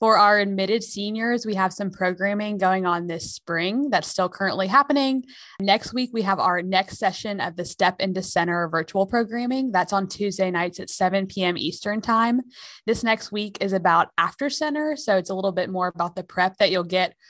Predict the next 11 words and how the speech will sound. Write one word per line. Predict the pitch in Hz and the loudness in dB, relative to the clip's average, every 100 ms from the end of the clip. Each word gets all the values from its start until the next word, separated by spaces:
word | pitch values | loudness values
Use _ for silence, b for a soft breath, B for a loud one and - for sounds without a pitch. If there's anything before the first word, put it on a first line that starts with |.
| b - | b 4
while | 277 294 | 6 8
you're | 277 | 4
at | 233 | 4
center | 240 226 220 | 2 2 2
for | 226 | 0
your | 196 | -2
post-grad | 190 202 208 - 196 180 175 | -2 -2 -2 -2 2 4 2
years, | 170 165 214 269 | -2 -2 -2 -2
including | 185 180 190 165 160 175 | -6 -4 -2 -2 -2 0
research, | 254 247 247 233 202 | 0 0 2 2 2
internships, | - 208 220 208 196 214 196 190 | -4 -4 -2 -4 0 4 4 4